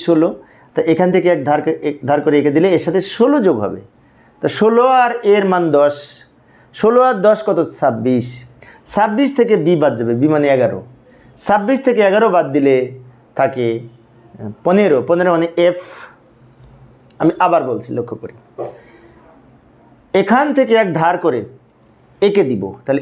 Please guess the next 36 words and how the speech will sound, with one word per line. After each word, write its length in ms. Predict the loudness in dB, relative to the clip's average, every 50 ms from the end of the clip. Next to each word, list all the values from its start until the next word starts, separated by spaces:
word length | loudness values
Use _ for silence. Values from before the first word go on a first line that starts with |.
| -2 0
এর 220 | 2 4 4 4 2 0 -4
সাথে 200 | -4 -2 -2 -2 -4 -4 -8 -10 -4
ষোলো 300 | 0 2 2 4 4 4 4 2
যোগ 120 | 2 0 2
হবে। 220 | 0 -2 -2 -4 -8 -10 -14 -20 _ _ _ _ _ _ _ _ _ _ _ _ _ _ _ _ -20 -20 -20 _ _ _ _
কেন 140 | 0 2 2 2
ষোলো 220 | 0 2 2 2 2 2
যোগ 100 | 2 2 2
হবে? 160 | 2 0 0 0
কারণ 140 | 0 0 0
এটি 120 | 0 -2 -2
হেক্সা 240 | -2 -2 -2 -4 -2
সংখ্যা। 360 | -2 -4 -6 -8 -10 -12 -16 -18 -20 _ _ _ _ _ _ _ _ _ _ _ _ _ _ _ _ _ _ -20 -20 -20 _
তাহলে 180 | _ -4 -2 -2 0 0
ষোলো 220 | 2 2 4 2
আর 180 | 4 4 2 2
এর 200 | 2 2 0 0
মান 180 | 0 0 0 0 2
দশ, 220 | 2 2 2 2 -2 -8 -16 -20 -20 _ _ -4
ছাব্বিশ 320 | -2 -2 -2 0 0 0 0
হচ্ছে। 260 | 0 -4 -4 -8 -12 -14 -16 -16 -20 _ -20 -20 _ -10
ছাব্বিশ 420 | -4 -2 -2 0 0 0 -2 0 0 -2
থেকে 140 | 0 0 -2
বি 160 | 0 2 2 2
এর 80 | 2
মান 160 | 2 0 0 0
এগারো 300 | 2 2 4 4 2 2
বাদ 160 | 2 0 0 -2 -6
যাবে, 180 | -8 -8 -8 -10 -14 -18 _ _ _ _ _ _ _ _ -2
বাদ 140 | -2 -2 0 0
দিলে 180 | 2 2 2 0 0 -4 -10 -18 _ _ _ _ _ _
পনেরো 320 | 0 0 2 4 2 2 2
থাকে, 280 | 0 -4 -6 -6 -6 -4 -2
পনেরোর 340 | 0 0 2 2 2 2 2 0
মান 100 | 0 -2 -2 -4 -2
এফ। 180 | 0 0 0